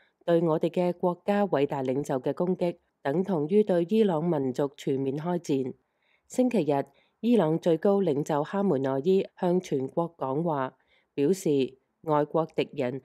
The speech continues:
正喺度煽動動盪，以破壞伊斯蘭共和國。川普日前稱伊朗係時候搵新領袖啦。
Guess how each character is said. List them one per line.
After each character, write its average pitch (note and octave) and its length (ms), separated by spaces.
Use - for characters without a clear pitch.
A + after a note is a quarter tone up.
正 E3+ 220
喺 D3+ 160
度 F3 220
煽 F3+ 280
動 D3+ 240
動 C#3+ 260
盪， C3 300
以 C#3+ 180
破 E3+ 300
壞 D3 340
伊 G3+ 180
斯 G3+ 180
蘭 C#3 280
共 C#3+ 200
和 B2 160
國。 C#3 380
川 B3 240
普 F3+ 160
日 F#3 220
前 C#3 260
稱 G3 320
伊 G3+ 160
朗 D3 320
係 C#3+ 160
時 C3+ 220
候 C#3+ 200
搵 C#3 200
新 F#3+ 240
領 C#3+ 200
袖 C3+ 160
啦。 C3+ 220